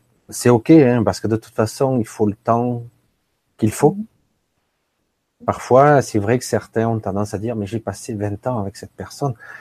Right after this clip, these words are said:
Speaker 1: j'ai perdu vingt ans de ma vie. <clears throat> »
Speaker 2: Ouais.
Speaker 1: Moi, j'aurais tendance à dire, « Non,
Speaker 2: Mhm.
Speaker 1: pas du tout. »
Speaker 2: Pas du tout.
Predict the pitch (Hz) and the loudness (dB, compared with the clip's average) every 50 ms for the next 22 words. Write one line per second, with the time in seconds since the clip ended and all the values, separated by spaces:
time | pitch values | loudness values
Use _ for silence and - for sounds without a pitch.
0 | - - 123 120 127 107 - 131 127 107 104 113 131 170 185 180 - - 98 92 | -6 0 2 4 4 4 4 4 2 2 2 2 4 4 4 2 0 -6 -4 0
1 | 110 110 104 104 - - 143 143 123 110 107 107 110 127 143 - _ _ _ _ | 2 2 2 2 2 2 2 2 2 2 2 2 0 0 -4 -8 _ _ _ _
2 | _ _ _ - - - - - - 254 285 240 226 175 139 127 117 110 139 143 | _ _ _ -20 -12 -6 0 4 6 8 8 8 8 6 4 4 2 4 4 4
3 | 120 117 117 110 113 113 117 120 120 110 117 107 120 165 147 104 117 160 180 123 | 4 4 4 4 4 2 2 2 2 2 2 2 4 4 4 4 4 2 2 0
4 | 98 82 90 90 95 110 127 160 - 165 151 147 - _ _ - 240 233 220 208 | -2 -4 -8 -12 -16 -20 -20 -20 -16 -16 -16 -16 -16 _ _ -12 -6 -4 -4 -2
5 | 98 90 90 117 120 _ - 156 123 - _ _ _ _ _ _ _ _ _ _ | -2 -4 -4 -6 -8 _ -10 -16 -16 -16 _ _ _ _ _ _ _ _ _ _
6 | _ _ _ _ - - - 220 214 - - | _ _ _ _ -20 -18 -12 -12 -12 -12 -12